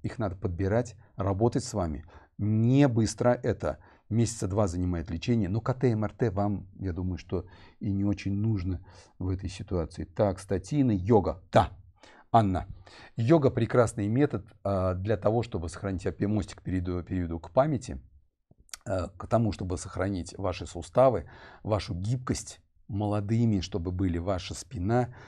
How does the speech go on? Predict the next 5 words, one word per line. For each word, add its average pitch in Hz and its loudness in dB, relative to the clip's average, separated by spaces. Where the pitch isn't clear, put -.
коленки, 107 0
тазобедренные 98 0
суставы, 82 -6
ваша 95 -6
шея. 73 -8